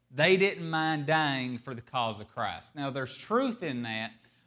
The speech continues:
but I find it very interesting that it's a specific death. It's the death. Not just death, but the death. When you think of the death, it, it's almost as,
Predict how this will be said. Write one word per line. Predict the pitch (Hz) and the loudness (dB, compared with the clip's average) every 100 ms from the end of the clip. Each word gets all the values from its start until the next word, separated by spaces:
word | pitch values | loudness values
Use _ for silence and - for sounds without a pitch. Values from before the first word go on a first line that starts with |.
| _ | _
but | 147 156 | 0 4
I | 233 | 4
find | 262 262 220 | 2 0 -2
it | 165 | -2
very | 180 170 170 | 0 0 0
interesting | 165 151 147 151 135 | 0 -2 -2 -4 -6
that | 131 139 | -6 -6
it's | 143 | -6
a | 143 | -6
specific | 123 - 135 - - 185 139 - 117 | -6 -10 -14 -6 -2 -2 -2 -14 -12
death. | 101 73 - _ _ _ _ _ _ _ _ _ | -12 -12 -18 _ _ _ _ _ _ _ _ _
It's | 143 139 - - - - - 120 | -6 -6 -8 -20 -20 -20 -18 -6
the | 143 190 | 2 4
death. | 156 123 98 78 _ - _ _ _ _ | 4 0 -6 -10 _ -20 _ _ _ _
Not | 131 147 180 151 | -2 2 4 2
just | 143 180 175 - - 123 | -2 -2 -4 -8 -16 -2
death, | 175 175 123 - - _ _ - | 2 2 2 -2 -12 _ _ -10
but | 123 135 131 _ _ 131 | -4 -4 -4 _ _ -12
the | 127 156 | -2 -2
death. | 127 104 80 - _ _ _ _ _ | -2 -4 -8 -14 _ _ _ _ _
When | 143 156 165 | -2 -2 2
you | 247 240 | 0 2
think | 247 220 214 | 0 0 0
of | 190 170 151 139 - | 2 2 0 -4 -12
the | 131 175 196 | -2 2 2
death, | 165 170 120 165 | 2 0 0 -4
it, | 151 | -6
it's | 165 196 | -4 0
almost | 240 262 226 220 | 0 0 -4 -2
as, | 185 | -4